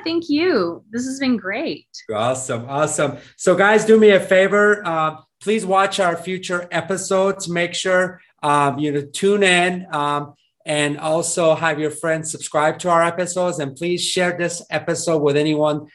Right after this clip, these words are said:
Speaker 2: you m-, might think that could use this, uh, uh, you know, this information. One last time, can you please give us your address and Martinez and your phone number and your website, please?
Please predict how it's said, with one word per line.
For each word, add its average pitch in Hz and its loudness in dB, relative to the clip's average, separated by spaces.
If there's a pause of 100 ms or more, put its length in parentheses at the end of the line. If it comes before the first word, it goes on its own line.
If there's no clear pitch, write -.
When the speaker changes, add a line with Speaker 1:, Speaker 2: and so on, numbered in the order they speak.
(260)
Speaker 2:
you 151 0
m-, 165 0
might 156 0
think 170 0
that 147 -2
could 143 -4
use 165 -4
this, 117 -2
uh, - -10 (220)
uh, 123 -2
you 131 -4
know, 123 0
this 131 -4
information. 147 0 (220)
One 226 4
last 208 4
time, 190 2
can 175 -6
you 202 -4
please 202 -2
give 196 2
us 196 0
your 170 -2
address 180 -2
and 160 -4
Martinez 180 -4
and 151 -2
your 135 2 (120)
phone 165 2
number 151 -2
and 139 -2
your 131 -4
website, 131 -4
please? 101 -10